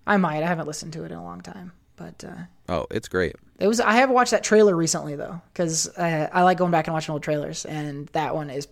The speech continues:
Speaker 1: it's pretty funny. It's kinda like when Batman Begins used Nickelback.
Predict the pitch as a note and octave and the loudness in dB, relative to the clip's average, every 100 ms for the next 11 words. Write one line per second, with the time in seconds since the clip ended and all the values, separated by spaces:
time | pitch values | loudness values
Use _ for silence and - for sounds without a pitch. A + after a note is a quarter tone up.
0 | - E3 - F#3+ - E3 D3 D3+ - - | -6 -6 0 0 2 -4 -4 -8 -16 -20
1 | _ _ F#3+ F3+ A#3+ B3 A3 G#3+ F#3+ F#3 | _ _ 2 4 4 4 4 4 6 4
2 | G3 F#3+ F3 E3+ E3+ F3+ F#3 F3+ F#3 F#3+ | 4 2 2 2 0 -2 -2 -2 0 0
3 | F#3+ G3+ | 0 -4